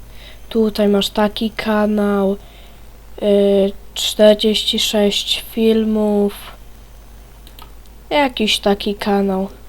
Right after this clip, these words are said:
O nie, Fortnite. Y, to bardziej takie ten, no, t-, nie wiem, nie wiem, co miałem powiedzieć.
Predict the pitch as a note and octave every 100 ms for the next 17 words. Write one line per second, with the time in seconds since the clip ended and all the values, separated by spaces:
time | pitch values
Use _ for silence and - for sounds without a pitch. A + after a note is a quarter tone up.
0 | - G#3 G3+ G3 F#3+ - G#3 G3+ - -
1 | F#3+ F#3 G#3 - - - - - - -
2 | - - - - - - - - - -
3 | - - - - - - - C#4 C4+ C4+
4 | A#3 - - - - - - - - -
5 | - - - - B3 C4 C#4+ C4 C4+ -
6 | B3+ B3 B3 B3 A#3+ A#3+ A#3+ G#3 G3 G3+
7 | G3+ - - - - - - A3 A#3+ B3
8 | - - - - A3 G#3 G3+ G3+ - -
9 | - A3+ G#3+ G#3 - G#3 G3+ G3+ G3+ G3+
10 | G3 G3 G3+ -